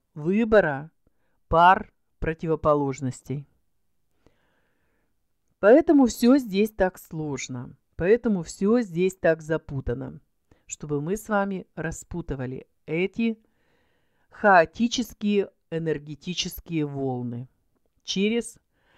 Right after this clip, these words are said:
своё любящее сердце, через своё доверие – через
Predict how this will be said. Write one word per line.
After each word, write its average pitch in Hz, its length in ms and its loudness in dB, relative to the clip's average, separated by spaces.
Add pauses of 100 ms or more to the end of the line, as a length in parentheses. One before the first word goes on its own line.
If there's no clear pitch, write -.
(240)
своё 185 500 0
любящее 185 540 -2
сердце, - 640 -14 (360)
через 196 680 -2
своё 170 540 -2
доверие – 165 720 -4 (340)
через 151 560 -2